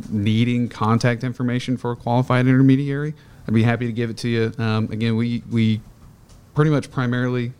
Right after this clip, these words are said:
or exclusively refer out to I P X ten thirty-one.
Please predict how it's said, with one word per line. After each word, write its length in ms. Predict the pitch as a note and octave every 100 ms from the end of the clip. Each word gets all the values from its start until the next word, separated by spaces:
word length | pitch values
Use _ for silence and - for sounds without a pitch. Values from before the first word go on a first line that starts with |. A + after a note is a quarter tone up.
| -
or 200 | A2+ A2
exclusively 680 | G#2+ - - B2+ C3+ G#2+ G#2+
refer 400 | G#2 - A2+ G#2+
out 200 | G#2 G#2+
to 320 | - G#2+ G#2 - - - - -
I 140 | A2 A#2+
P 160 | A#2+
X 160 | A#2 -
ten 180 | - A#2+
thirty-one. 680 | A2 A2+ G#2 A2 A2+ A#2